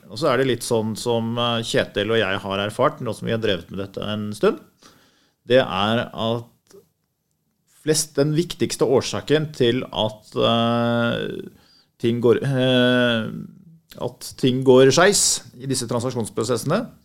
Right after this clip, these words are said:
det er ikke nødvendigvis det man skulle tro, nemlig at det er forskjellig oppfatning av,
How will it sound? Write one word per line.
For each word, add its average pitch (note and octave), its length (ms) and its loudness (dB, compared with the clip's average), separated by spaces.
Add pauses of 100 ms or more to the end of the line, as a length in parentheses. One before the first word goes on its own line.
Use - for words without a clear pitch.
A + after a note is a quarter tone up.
(460)
det B2 180 2
er F2+ 280 -2
ikke A#2 240 -4
nødvendigvis A2+ 880 -2
det A2 120 2
man A2+ 100 -2
skulle C3 220 -6
tro, F#3+ 180 4
nemlig A2+ 300 0
at G#2 80 -4
det A#2 100 -2
er G2+ 160 -6
forskjellig G2+ 460 -2
oppfatning G#2+ 580 -6
av, G2+ 320 -4